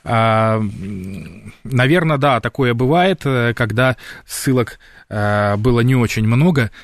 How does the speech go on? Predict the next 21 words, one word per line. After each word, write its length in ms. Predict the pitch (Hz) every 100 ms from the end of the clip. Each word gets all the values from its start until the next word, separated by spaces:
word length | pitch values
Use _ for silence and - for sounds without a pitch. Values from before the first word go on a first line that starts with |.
| -
<clears throat> 0 |
В 1120 | - 214 147 110 92 113 - - 101 95 110
публичном 460 | - 135 147 147 127
доступе 360 | 143 - - 127
теперь 280 | 117 131
этого 180 | 120 120
видео 260 | 120 120 113
нет, 200 | 143 156
но, 60 | 120
уверяю 360 | 113 127 120
вас, 180 | 107 -
оно 140 | 107
все 140 | 104 113
равно 180 | 127 131
где-то 300 | 104 104 127
есть. 260 | 110 -
Рано 220 | 104 101
или 80 | 98
поздно 300 | 107 117 104
оно 100 | 98
всплывет, 460 | 95 - 117 101